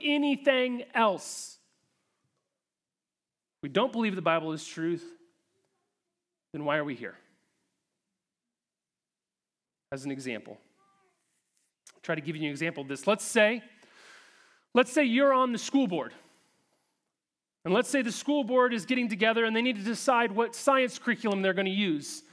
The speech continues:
this year in school. And so they come to you and they say, "You know,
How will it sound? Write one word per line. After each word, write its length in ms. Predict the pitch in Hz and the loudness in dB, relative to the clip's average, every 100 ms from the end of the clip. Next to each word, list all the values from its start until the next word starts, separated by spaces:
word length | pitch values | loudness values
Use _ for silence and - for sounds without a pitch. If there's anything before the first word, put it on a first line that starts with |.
| _ - | _ -4
this 240 | 190 190 | -2 -2
year 180 | 196 190 | 0 2
in 100 | 175 | 0
school. 400 | 160 - 190 95 - _ _ _ _ _ _ _ - | -4 -4 -4 -6 -16 _ _ _ _ _ _ _ -2
And 120 | 226 | 0
so 100 | 277 | 2
they 120 | 262 | 2
come 260 | - 294 294 | 4 4 4
to 60 | |
you 220 | 262 262 262 | 2 4 4
and 100 | 240 | 4
they 100 | 226 | 2
say, 260 | - 233 | 2 2
"You 260 | 220 196 233 | 2 0 2
know, 400 | 277 269 269 | 4 4 2